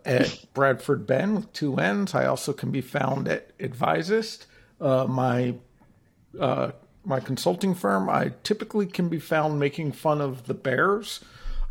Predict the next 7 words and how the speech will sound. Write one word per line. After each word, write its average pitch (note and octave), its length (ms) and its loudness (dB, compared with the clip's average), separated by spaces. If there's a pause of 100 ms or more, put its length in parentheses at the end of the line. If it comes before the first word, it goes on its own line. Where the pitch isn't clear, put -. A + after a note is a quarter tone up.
uh, C3+ 260 6
just - 540 0
to C#3+ 100 0
lampoon C#3+ 640 2
Tim. E3+ 460 -2 (580)
Uh, C#2+ 520 2 (120)
so C3+ 720 2